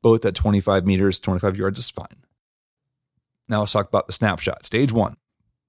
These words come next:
I borrowed this from Jeff Cooper. It represents the surprise shot, where a target suddenly presents itself and you need to take a shot. Think about our opening situation where you suddenly spot a hostile target or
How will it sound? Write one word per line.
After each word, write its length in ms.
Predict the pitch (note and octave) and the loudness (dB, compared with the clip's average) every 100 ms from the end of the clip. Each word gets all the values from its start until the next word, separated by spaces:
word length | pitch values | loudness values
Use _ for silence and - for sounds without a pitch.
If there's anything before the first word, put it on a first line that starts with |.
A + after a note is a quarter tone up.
| _ _ _ _ _ _ _ - | _ _ _ _ _ _ _ -2
I 60 | |
borrowed 340 | A#2+ C#3 D#3 C3 | 0 4 4 6
this 160 | C3+ | 4
from 440 | - - A2+ G#2+ G2+ | 2 0 0 0 -2
Jeff 260 | F#2 G2 - | -4 -4 -4
Cooper. 360 | G2+ - - _ _ _ _ - | -10 -10 -20 _ _ _ _ -8
It 160 | A#2 - | -4 0
represents 580 | B2 D3 G#2 G#2+ G#2 | 2 2 2 2 0
the 280 | - G2 F#2+ - | -2 -2 -2 -4
surprise 640 | - - A#2 A2 G#2 G2+ - | -6 0 4 6 4 2 -4
shot, 360 | - - - - | -4 -4 -4 -8
where 180 | G2+ F2 | -4 -4
a 60 | |
target 380 | - G#2+ G#2 - | 0 0 0 0
suddenly 320 | - D3 E3+ | 2 4 4
presents 340 | C#3 A#2 A#2+ - | 2 2 2 0
itself 400 | - G2+ G2+ - _ _ _ _ _ - | 0 2 2 0 _ _ _ _ _ -4
and 360 | G2 F#2 F#2+ | 0 0 0
you 120 | G2+ A2 | 2 4
need 180 | A#2 | 4
to 60 | G2+ | 4
take 160 | A2+ F#2+ | 0 2
a 40 | |
shot. 260 | A#2 F#2 - - - _ - | 0 0 -4 -20 -20 _ -4
Think 140 | G#2 | -2
about 220 | G#2 G2 - | 0 0 2
our 180 | F#2+ - | 2 4
opening 440 | B2+ C3+ B2 A2+ | 4 6 4 2
situation 760 | - A2 A#2+ G#2 F#2 - - - _ _ _ | 0 -2 2 2 2 -4 -8 -18 _ _ _
where 420 | - F2 F2 D#2 - _ _ _ _ | -12 -8 -6 -8 -12 _ _ _ _
you 160 | G2+ | -6
suddenly 380 | F2 D3 C3+ A#2 | 2 4 6 4
spot 360 | G2 - B2 A2+ | 2 2 4 4
a 60 | |
hostile 440 | G2 A#2 G#2+ - G#2 | 2 0 -2 -2 0
target 340 | C3 D#3+ E3 - | 4 4 4 2
or 300 | G2+ F#2+ | 0 0